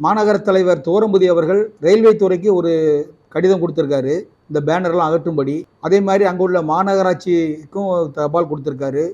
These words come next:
காவல்துறைக்கும் தபால் கொடுத்திருக்காங்க கண்டிச்சு. நம்ம வேறே ஒரு காணொளி போட்டிருந்தோம். அந்த காணொளிய வீடியோ வந்து எல்லாத்துக்குமே,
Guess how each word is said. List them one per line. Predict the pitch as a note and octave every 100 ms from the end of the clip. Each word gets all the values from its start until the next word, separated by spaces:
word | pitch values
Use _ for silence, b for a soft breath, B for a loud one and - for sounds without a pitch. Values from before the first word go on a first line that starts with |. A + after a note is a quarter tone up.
| - _
காவல்துறைக்கும் | D3 E3+ F#3+ E3+ E3 D#3+ E3+
தபால் | D3+ D3+ D3+
கொடுத்திருக்காங்க | C#3 C#3+ C3+ B2+ A#2+ C3+ _ _ _ -
கண்டிச்சு. | E3+ F3 - D3 D3+ _
நம்ம | - F3 G#3
வேறே | G3+
ஒரு | G3+ F#3
காணொளி | E3+ F3+ F3+
போட்டிருந்தோம். | D3+ D#3+ C#3+ C#3 E3+ - _ _ _ -
அந்த | F3 F#3
காணொளிய | - E3 A3 G#3+ G3+ G3 F3+ E3+ D3+
வீடியோ | F#3+ G#3+ G3
வந்து | F3+ D#3+ F3 B3+ B3 G#3 G3
எல்லாத்துக்குமே, | F3+ G#3 F#3+ F3+ F3 A3 G3 E3